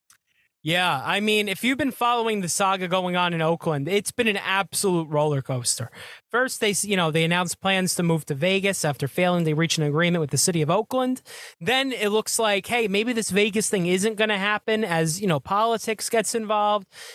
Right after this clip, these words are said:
They're doing votes. They don't have the votes. Um, you know, then the fans decide, "Well, we're gonna do this little reverse boycott." And, you know, in case you missed it,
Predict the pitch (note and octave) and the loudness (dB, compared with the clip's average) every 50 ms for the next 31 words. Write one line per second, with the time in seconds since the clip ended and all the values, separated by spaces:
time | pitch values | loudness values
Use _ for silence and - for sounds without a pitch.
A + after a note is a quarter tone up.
0 | - _ _ D#3 D#3+ C#3+ F3+ F3+ E3+ D#3+ D3+ C3+ F3 G#3 A3+ A#3 A#3 - - - | -20 _ _ -4 0 2 2 2 2 0 -2 -2 -2 0 0 0 -2 -4 -12 -16
1 | - D#3+ E3 E3+ E3 E3+ F#3 G3 F#3+ F3+ F#3 F3+ D3+ D3+ C#3 C#3 F3+ A#3 B3 B3 | -8 -4 -2 0 2 2 2 0 0 0 0 0 -2 -4 -4 0 0 0 0 0
2 | C4 B3 - - - - - - - - - - _ _ - D#3+ E3 E3 E3 D#3+ | -2 -4 -4 -6 -6 -6 -8 -16 -20 -20 -20 -20 _ _ -4 -2 0 2 2 0
3 | D#3+ E3 D#3+ _ _ _ _ _ _ - - _ - F#3 F#3 F#3 F3+ E3 G3 G3 | -2 -4 -8 _ _ _ _ _ _ -20 -20 _ -2 0 0 0 2 2 2 2
4 | G3 F3 D#3+ - - A#3 A#3+ B3 B3+ C4 A#3 - - A3 - - A#3 A3 G#3+ G#3+ | 2 0 -2 -2 -2 0 0 2 2 0 -2 -4 -4 -4 -2 0 0 0 2 2
5 | G#3+ G#3+ G3 G#3 A3 G#3+ G#3+ A#3+ C#4 D4+ D#4+ D#4 D4 B3 C#4+ C#4 C#4 C4+ - B3+ | 0 0 0 0 -2 -2 0 -2 -2 0 0 0 0 0 0 0 0 -2 -2 0
6 | C4 C4 B3 A3 G#3+ G#3 F3 G#3+ A#3 A#3+ A#3+ A3+ - - F#3+ E3 E3 G3 A3 A3+ | 0 0 0 0 -2 -2 0 0 0 0 0 -2 -6 -8 -4 -2 0 0 0 0
7 | G#3+ - - C#3 B2+ A2 F#2 - _ _ _ _ _ F3+ F#3+ G3 F#3+ F#3+ F#3 F3+ | -2 -2 -4 -4 -4 -4 -8 -10 _ _ _ _ _ -2 0 2 2 0 0 -2
8 | - - _ _ _ G3+ G3 G3 F#3+ F3+ F#3 - - _ G#3 F#3+ F#3+ F3 E3+ A3+ | -4 -10 _ _ _ -4 0 0 0 0 -2 -4 -6 _ 0 0 0 0 0 0
9 | B3 A#3 - - A3 G#3 A3+ C#4 C4+ - - - F#3 F3+ G#3 G3 | 0 0 0 0 2 2 2 2 0 0 -2 0 0 0 0 -2